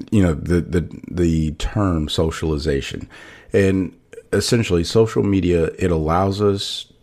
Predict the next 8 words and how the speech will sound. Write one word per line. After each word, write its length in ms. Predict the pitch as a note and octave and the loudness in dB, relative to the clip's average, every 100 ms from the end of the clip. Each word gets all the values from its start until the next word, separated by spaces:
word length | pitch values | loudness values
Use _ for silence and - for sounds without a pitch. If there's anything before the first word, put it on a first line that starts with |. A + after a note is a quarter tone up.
| - - | -10 -4
access 600 | E2 - - C2+ C2+ - | -4 -4 -4 -4 -4 -6
to 220 | F2 D#2 | -2 0
a 80 | C#2+ | 0
large 460 | D2+ D#2+ E2+ D2+ | 0 2 0 -2
group 340 | - D2+ D2 - | -2 -2 -2 -6
of 160 | - | -10
people 540 | - D#2 - D2 C#2 - - | -4 -4 -2 -2 -4 -8 -6
instantly, 640 | D#2 D2 - - - D#2+ | -4 -4 -8 -10 -10 -14